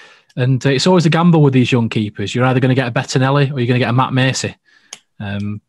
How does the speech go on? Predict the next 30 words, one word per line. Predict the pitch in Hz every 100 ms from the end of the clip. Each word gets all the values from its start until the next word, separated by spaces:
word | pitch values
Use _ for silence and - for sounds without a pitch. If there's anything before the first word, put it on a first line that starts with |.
| _ _ _ _ _ -
but | 117
let's | -
see | -
how | 113
it | 104
goes. | 117 117 120
I | 170
mean, | 208
if |
we | 226
need | 226
to | 196
fall | 160 151
back | 143 -
on | 131
Toby, | 123 143 147 139 151 156 _ _ _ _ _ _ _ _ _ _ _ _ _ _ _ _ _ _ _ -
you | -
know, | 143
he | 139
started | - 165 -
to |
play | 156 147
quite | 147 143
well | 156 160
towards | 147 110 104
the | 110
end | 107
of |
last | 107 -
season. | 117 117 147